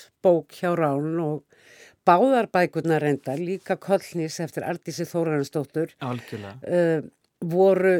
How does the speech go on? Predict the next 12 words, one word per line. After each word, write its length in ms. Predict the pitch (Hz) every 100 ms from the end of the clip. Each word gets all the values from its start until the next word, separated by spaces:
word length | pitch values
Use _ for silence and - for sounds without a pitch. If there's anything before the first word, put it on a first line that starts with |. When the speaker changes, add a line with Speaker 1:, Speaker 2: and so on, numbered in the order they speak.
| 131
Speaker 1:
framúrskarandi 1200 | 127 - 196 233 226 - - 190 156 139 113 147
og 160 | 170 180
voru 380 | 160 180 175 175 160 - _ _ _ -
hjá 160 | 180
mér 320 | 175 190 233 240 170
svona 400 | 156 190 180 160 - 147
einna 360 | 170 190 165 123
efstar 380 | 208 - 196 170
á 40 |
lista, 420 | 175 180 - 147 -
ekki 240 | 175 160
bara 380 | - 185 190